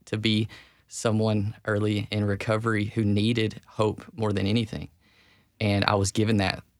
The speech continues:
from someone who had, who had been there and done that. And I've also been fortunate to see it, um, as a C P R S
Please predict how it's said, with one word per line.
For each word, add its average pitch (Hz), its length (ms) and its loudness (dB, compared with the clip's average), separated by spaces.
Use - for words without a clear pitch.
from 98 160 -2
someone 101 380 0
who 104 160 0
had, 101 260 -2
who 110 120 0
had 95 120 0
been 101 160 2
there 95 160 0
and 92 100 -2
done 92 200 -4
that. - 240 -8
And 98 420 0
I've 104 120 2
also 113 240 2
been 104 160 2
fortunate 113 460 0
to 110 100 -2
see 104 260 0
it, - 200 -2
um, 101 380 -4
as 101 140 0
a 104 40 0
C 101 220 -2
P 104 160 0
R 98 160 2
S 98 360 -4